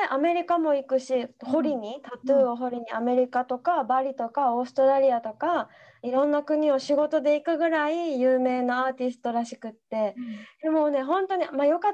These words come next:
Speaker 1: たらさ、インスタも見てほしい。
Speaker 2: うん。
Speaker 1: このスタジオも見に行ったんだけど、「え、これタトゥーなの？」みたいな立体度がすごかったりとか。
Speaker 2: えー、えー、ちょっと教えてほしい。え、ちなみに、
Speaker 1: あ、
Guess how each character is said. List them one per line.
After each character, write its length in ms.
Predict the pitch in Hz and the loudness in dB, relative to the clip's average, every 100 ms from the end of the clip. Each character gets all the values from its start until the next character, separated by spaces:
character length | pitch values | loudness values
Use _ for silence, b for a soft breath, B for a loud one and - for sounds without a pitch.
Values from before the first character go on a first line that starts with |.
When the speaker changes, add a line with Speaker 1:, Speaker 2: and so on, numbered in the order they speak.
| 415 | 0
Speaker 1:
た 80 | 277 | -2
ら 140 | 254 | -2
さ、 120 | 262 233 | -4 0
イ 100 | 269 | 2
ン 140 | 311 | 0
ス 80 | 311 | 0
タ 320 | 330 302 294 _ _ _ - | -2 -2 -4 _ _ _ -2
も 120 | 277 | 0
見 180 | 285 294 | 0 0
て 140 | 320 | 0
ほ 140 | 269 262 | 0 -2
し 180 | - | -6
い。 140 | 214 196 | -12 -10
Speaker 2:
う 120 | 262 | -6
ん。 40 | |
Speaker 1:
こ 100 | 247 247 | -2 -2
の 100 | 220 | -4
ス 100 | - | -8
タ 160 | 370 | -8
ジ 120 | 349 | -4
オ 80 | 403 | -2
も 100 | 359 | 0
見 140 | 294 285 | 0 2
に 140 | 330 | 0
行 100 | 349 | 0
っ 20 | |
た 120 | 311 285 | -2 -2
ん 100 | 262 | -2
だ 80 | |
け 140 | 254 226 | -4 -6
ど、 380 | 220 214 196 B B B B | -2 0 -2 B B B B
「え、 40 | 381 B B B - | -10 B B B -8
こ 180 | 330 | -2
れ 160 | 370 403 | 0 0
タ 240 | 392 320 | 0 -2
ト 160 | 339 381 | 0 0
ゥ 220 | 466 480 | 2 2
ー 20 | |
な 160 | 330 285 | 2 0
の？」 180 | 240 240 | -4 -4
み 180 | 247 254 | -4 -2
た 160 | 262 | -2
い 80 | 240 | -2
な 360 | 233 330 320 214 | -4 -2 -2 -4
立 240 | 208 330 330 - | 0 0 0 -2
体 240 | 381 370 392 | 0 2 2
度 140 | 349 | 2
が 120 | 269 | 0
す 140 | 269 277 | 0 0
ご 140 | 262 | 0
か 100 | 262 | 0
っ 80 | 269 | -4
た 120 | - - | 2 4
り 80 | |
と 80 | 302 | 6
か。 60 | 294 | 4
Speaker 2:
え 40 | |
ー、 300 | 320 359 381 | 0 -2 0
え 60 | 381 | 0
ー、 60 | |
ち 60 | 392 | -2
ょ 60 | 359 | -6
っ 80 | |
と 220 | 349 302 302 | -6 -6 -4
教 100 | 320 | -4
え 60 | 311 | -4
て 80 | 311 | -2
ほ 120 | 311 | -4
し 140 | 311 | -4
い。 40 | 302 | -6
え、 140 | 285 285 | -6 -6
ち 120 | 311 | -6
な 160 | 311 320 | -6 -6
み 100 | 311 | -8
に、 280 | 302 311 320 _ _ _ | -8 -8 -10 _ _ _
Speaker 1:
あ、 160 | 339 | -10